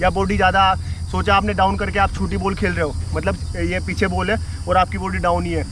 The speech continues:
आप पीछे नहीं गए हो और या आपका head इधर उधर है, तो कभी भी आप six नहीं लगे। तो हमेशा ध्यान रखना है,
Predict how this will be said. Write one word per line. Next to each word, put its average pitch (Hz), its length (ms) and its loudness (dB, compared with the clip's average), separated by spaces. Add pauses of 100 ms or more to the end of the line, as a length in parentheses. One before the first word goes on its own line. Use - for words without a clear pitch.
(100)
आप 170 100 0
पीछे 190 260 -4
नहीं 185 120 -2
गए 170 120 4
हो 143 120 0 (460)
और 208 200 6 (440)
या 190 160 6
आपका 208 460 2
head 185 220 0
इधर 190 160 0
उधर 165 200 -2
है, - 160 -6
तो 202 100 2
कभी 101 260 2
भी 202 60 4
आप 196 100 4
six - 200 -6
नहीं 175 100 -4
लगे। 151 180 -4
तो 151 100 -6
हमेशा 214 360 0
ध्यान 208 260 2
रखना 196 220 0
है, - 240 -4